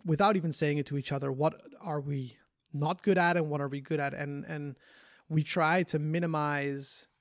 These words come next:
the amount of, um, time that, that, that we need to spend on things that we are really bad at, and also try to support each other when we know that we're struggling. So I think that is sort of more that,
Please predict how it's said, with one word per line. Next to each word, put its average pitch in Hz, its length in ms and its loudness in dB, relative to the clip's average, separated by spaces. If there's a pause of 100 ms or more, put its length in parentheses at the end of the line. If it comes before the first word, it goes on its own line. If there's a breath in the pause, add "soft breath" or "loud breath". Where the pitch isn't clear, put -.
the 160 180 -4
amount 147 400 0
of, 135 300 -2
um, 135 800 -2 (100)
time 202 360 2
that, 147 160 0 (100)
that, 160 220 -4
that 139 160 -2
we 160 180 2
need 156 200 4
to 165 80 0
spend 151 360 -2
on 139 180 -2
things 151 280 -4
that 143 140 0
we 147 140 0
are 135 280 0 (320)
really 151 300 -2
bad 156 280 2
at, 139 240 -2 (360 loud breath)
and 151 200 -2
also 165 260 2
try 160 160 0
to 160 80 2
support 156 360 0
each 156 140 -2
other 147 160 0
when 147 120 0
we 151 120 -2
know 151 200 0
that 143 120 0
we're 139 160 -2
struggling. 143 580 -4
So 156 120 -4
I 151 80 2
think 160 260 -4
that 160 160 2
is 180 100 0
sort 160 160 0
of 147 100 -2
more 151 380 0
that, 156 160 -2